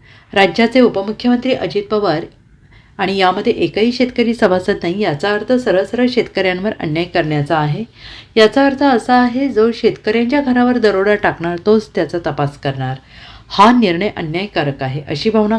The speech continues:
खासदार राजू शेट्टी यांनी दिली आहे.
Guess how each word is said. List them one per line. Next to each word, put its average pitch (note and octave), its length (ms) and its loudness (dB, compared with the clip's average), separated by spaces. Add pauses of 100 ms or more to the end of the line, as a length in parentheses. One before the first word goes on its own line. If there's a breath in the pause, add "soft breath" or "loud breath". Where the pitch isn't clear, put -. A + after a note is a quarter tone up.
खासदार F#3 320 -2
राजू D#3 240 -2
शेट्टी D#3+ 280 -8
यांनी D3 220 -4 (480)
दिली C#3 260 0
आहे. C3 360 -8